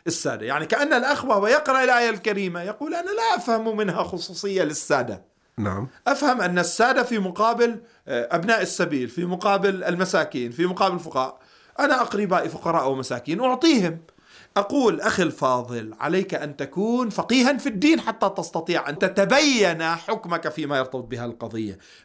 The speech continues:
Speaker 1: من حسن الحظ للأخ ولنا جميعا أنه في تقسيم الخمس إلى سهم إمام وسهم سادة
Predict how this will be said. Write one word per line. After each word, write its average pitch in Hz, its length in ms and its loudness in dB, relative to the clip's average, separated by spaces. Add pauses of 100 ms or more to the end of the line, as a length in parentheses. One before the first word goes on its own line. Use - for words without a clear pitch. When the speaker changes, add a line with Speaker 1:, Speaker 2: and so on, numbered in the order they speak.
Speaker 1:
من 175 140 0
حسن 349 320 2
الحظ 190 400 0 (500)
للأخ 190 440 2
ولنا 240 340 2
جميعا 135 460 -6 (460)
أنه 196 300 0
في 185 160 -6
تقسيم 262 520 0
الخمس 180 540 -2
إلى 160 160 0
سهم 190 280 2
إمام 170 240 0
وسهم 165 260 -4
سادة 123 500 -2